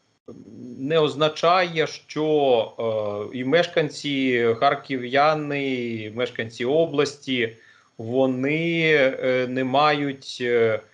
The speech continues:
разом з органами місцевого самоврядування думати над тим, як, е, м, підготуватися, е, до наступного опалювального сезону. Тому що в-, зараз, е,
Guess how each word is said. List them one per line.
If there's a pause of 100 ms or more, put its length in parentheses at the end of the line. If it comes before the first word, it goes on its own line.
(180)
разом
з
органами
місцевого
самоврядування
думати
над
тим, (420)
як,
е, (540)
м,
підготуватися,
е, (880)
до
наступного
опалювального
сезону. (720)
Тому
що
в-,
зараз,
е,